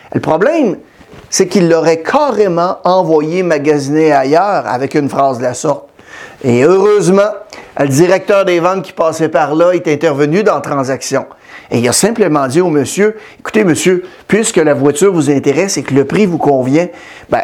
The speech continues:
si on complétait immédiatement un contrat avec condition de votre satisfaction suite à l'essai routier du véhicule dans deux jours, est-ce que c'est quelque chose qui pourrait vous convenir ? »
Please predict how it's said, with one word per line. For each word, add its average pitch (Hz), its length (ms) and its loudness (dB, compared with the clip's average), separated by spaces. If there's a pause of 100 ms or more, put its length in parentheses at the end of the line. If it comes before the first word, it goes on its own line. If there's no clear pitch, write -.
(120)
si - 180 0
on 226 120 -2
complétait 156 540 0
immédiatement 160 640 2
un 147 180 0
contrat 151 560 -2 (280)
avec 143 340 -2
condition 214 680 0 (320)
de 156 80 0
votre 156 180 0
satisfaction 180 840 -2 (260)
suite 269 480 0
à 220 60 2
l'essai 185 280 2
routier 160 380 0
du 151 140 2
véhicule 156 400 2
dans 151 180 0
deux 143 200 0
jours, 151 340 -2 (440)
est-ce - 220 -4
que 170 100 2
c'est 156 160 0
quelque 160 320 0
chose 180 260 -2
qui - 100 -18
pourrait 170 240 0
vous 147 100 -4
convenir ? » 165 560 -2